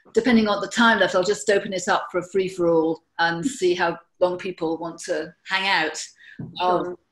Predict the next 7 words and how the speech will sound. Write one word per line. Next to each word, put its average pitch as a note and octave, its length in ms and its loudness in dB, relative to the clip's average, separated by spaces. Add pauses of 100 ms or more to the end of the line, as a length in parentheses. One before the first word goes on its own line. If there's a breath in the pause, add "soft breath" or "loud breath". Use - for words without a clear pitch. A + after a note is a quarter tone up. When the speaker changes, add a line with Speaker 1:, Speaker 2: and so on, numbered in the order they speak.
(760)
Speaker 1:
not G3 180 -4
the F#3+ 80 -6
pub G#3+ 240 0
experience, F3+ 840 -2
but, F3 280 -2
uh, D#3+ 240 -2
still D3+ 560 -4